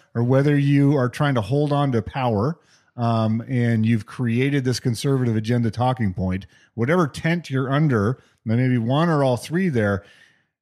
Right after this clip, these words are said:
that's a huge minority, and yet they've been able to assert their will. Even with the, the presidency, uh, of Donald Trump that you talked about, they were able to harness the, the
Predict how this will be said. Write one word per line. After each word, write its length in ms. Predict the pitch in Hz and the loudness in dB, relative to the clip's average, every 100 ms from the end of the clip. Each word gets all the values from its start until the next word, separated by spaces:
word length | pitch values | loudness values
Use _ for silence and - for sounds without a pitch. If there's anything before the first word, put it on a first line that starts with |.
| _ | _
that's 200 | 190 202 | -2 0
a 100 | 160 127 - - | -2 -2 -10 -20
huge 600 | - - - 330 320 220 | -20 -12 2 4 6 4
minority, 680 | 220 202 233 240 151 131 175 | 2 4 4 4 4 2 2
and 160 | 180 | 2
yet 220 | 214 196 | 2 2
they've 180 | 156 226 | 2 2
been 120 | 262 | 2
able 180 | 247 233 | 2 2
to 100 | 190 | 2
assert 400 | 151 - 214 214 | 0 2 0 2
their 140 | 180 131 | 2 2
will. 480 | 135 247 82 - _ _ _ | 4 4 2 -4 _ _ _
Even 340 | 190 247 285 247 | 0 2 2 0
with 200 | 202 - | 0 0
the, 120 | 156 | -2
the 180 | 135 139 | -2 -4
presidency, 960 | - 190 226 220 160 127 147 135 135 | -2 2 4 4 2 2 2 2 2
uh, 300 | 143 143 147 | 2 0 2
of 80 | 143 | 0
Donald 320 | 131 165 151 | 2 2 2
Trump 240 | 123 190 247 | 0 0 2
that 60 | 156 | 0
you 80 | |
talked 300 | 113 107 92 | 2 0 0
about, 260 | 104 90 80 _ _ _ _ _ _ _ | -2 -4 -6 _ _ _ _ _ _ _
they 220 | 113 180 294 | 0 2 4
were 180 | 311 | 2
able 240 | 277 226 185 | 2 2 4
to 120 | 147 | 2
harness 960 | 123 127 190 277 233 110 120 - - - _ _ _ - | 2 2 4 4 4 2 0 -4 -10 -16 _ _ _ -6
the, 320 | 127 156 175 | 2 2 2
the 320 | 147 156 165 | 2 2 0